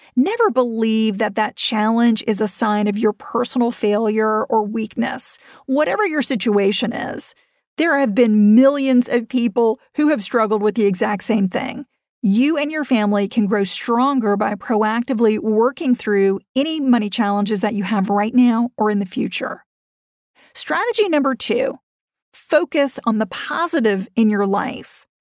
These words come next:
Though it kinda sounds cliche, keeping a positive attitude and using that positive language can reduce your stress response to financial problems. Instead of dwelling on what's wrong with your finances, a lot of people are doing that day in and day out.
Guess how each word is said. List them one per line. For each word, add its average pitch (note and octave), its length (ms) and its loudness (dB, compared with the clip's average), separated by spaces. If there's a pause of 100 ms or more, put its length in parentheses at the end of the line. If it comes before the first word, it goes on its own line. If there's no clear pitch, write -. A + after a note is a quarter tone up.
(240)
Though D#4 140 2
it C#4+ 140 0
kinda G4+ 240 -4
sounds D4+ 320 -2
cliche, - 880 -2 (300)
keeping E4 260 -2
a B3 60 0
positive A3 580 0
attitude A3 800 0
and B3+ 500 4
using A3+ 360 2
that A#3 140 -2
positive A3+ 460 -2
language G3+ 640 0 (300)
can F4+ 200 -2
reduce D#4 320 0
your D#4+ 80 0
stress B3 400 0
response G#3+ 460 -2
to A3+ 100 0
financial G3+ 500 -2
problems. - 720 -4 (380)
Instead C4 340 2
of B4 100 -4
dwelling A#3 460 0
on G#3 140 2
what's G3+ 240 -2
wrong A#3+ 520 0
with D#4+ 140 -6
your D4+ 140 -4
finances, D4+ 640 -4
a C4 40 -2
lot G#3 220 0
of G#3 60 -8
people C#4 260 -2
are C4 80 2
doing D4+ 360 2
that G#3+ 200 2
day G#3 240 0
in A#3+ 100 4
and B3+ 120 4
day C4 180 2
out. G#3+ 340 0